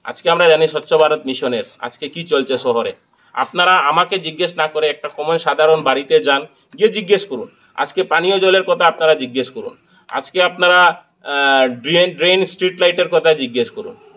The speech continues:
আজকে দু নম্বর, তিন নম্বর, এক নম্বর, সমস্ত শ-, শহরের আমি বলছি, কোনো respective ওয়ার্ডের কথা বলছি না, সব জায়গাতে এরকম একটা দামাচাপা, দামাচাপা, দামাচাপা, দামাচাপা চলছে।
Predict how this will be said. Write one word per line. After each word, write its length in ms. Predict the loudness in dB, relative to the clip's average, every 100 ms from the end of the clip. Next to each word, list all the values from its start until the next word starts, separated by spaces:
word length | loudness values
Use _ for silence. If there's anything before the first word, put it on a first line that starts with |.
| _ _ -6
আজকে 240 | -2 0
দু 100 | 0
নম্বর, 280 | 2 2 2
তিন 160 | 2 0
নম্বর, 320 | 2 2 2
এক 200 | 0 -2
নম্বর, 480 | -4 2 2 2 -2 _ _ _ _
সমস্ত 400 | 0 0 0 -2
শ-, 260 | 2 0
শহরের 360 | 2 2 4 4
আমি 200 | 2 0
বলছি, 380 | -2 -4 -6 -20 _ _ _ _ _ _
কোনো 140 | 2 4
respective 500 | 4 0 -2 2 2
ওয়ার্ডের 240 | 2 0
কথা 200 | 0 0
বলছি 260 | 0 -2 -4
না, 100 | -2
সব 300 | 0 0 0 0
জায়গাতে 440 | 0 2 0 2 2
এরকম 400 | 2 2 0 0
একটা 240 | -2 -2
দামাচাপা, 560 | 0 0 0 0 0 0
দামাচাপা, 540 | 2 0 -2 -4 -4
দামাচাপা, 500 | 0 0 -2 -4 -2
দামাচাপা 480 | 0 0 -2 -6 -10
চলছে। 320 | -12 -14 -18